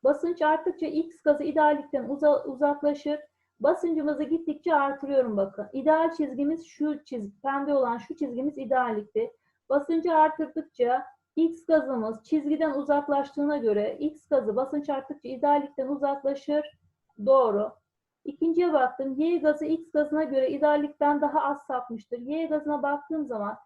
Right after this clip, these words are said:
Y gazı ideal çizgisinden çok fazla sapmıştır. X gazı biraz az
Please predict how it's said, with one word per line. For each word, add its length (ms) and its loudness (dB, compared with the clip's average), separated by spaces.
Y 240 -2
gazı 360 0
ideal 560 0
çizgisinden 640 -8
çok 300 -6
fazla 300 0
sapmıştır. 640 -10
X 380 -6
gazı 280 -2
biraz 240 0
az 200 -4